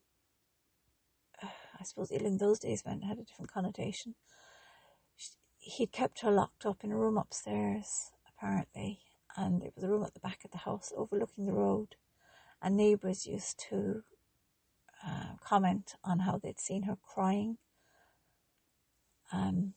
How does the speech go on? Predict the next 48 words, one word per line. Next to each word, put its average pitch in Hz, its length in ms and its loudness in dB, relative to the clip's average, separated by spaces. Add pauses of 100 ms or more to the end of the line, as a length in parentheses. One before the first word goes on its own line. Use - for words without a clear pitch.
(340)
looking 220 320 -6
out 196 200 0
the 190 80 -4
window. 202 460 2 (1000)
And 185 420 -4 (1500)
I 185 80 2
suddenly 185 380 0
realised 220 500 0
that - 140 -8
was - 100 -14
the 220 100 0
only 220 380 2 (180)
window 226 640 4
where 196 320 4
I'd 226 200 4
seen 208 380 0
that - 180 -2 (300)
apparition. 190 640 -4 (600)
That 208 220 2
was 202 120 -8
the 208 80 2
only 208 180 4
window 208 340 6
that - 140 0
was 220 120 -8
overlooking 196 500 2
the 220 80 0
road 233 360 4
where - 300 0 (680)
you 226 120 -18
could - 160 -12
possibly 214 440 -4
have 208 100 -6
seen 226 220 -6
anyone. 226 320 -2
So - 160 -8
that - 180 -4
was - 120 -12
the 240 100 -14
very 196 240 0
place - 360 -8
where 208 100 -10
she - 140 -10
used 214 140 -10
to - 60 -16
stand - 340 -4
and 233 140 -10
cry. 226 360 -4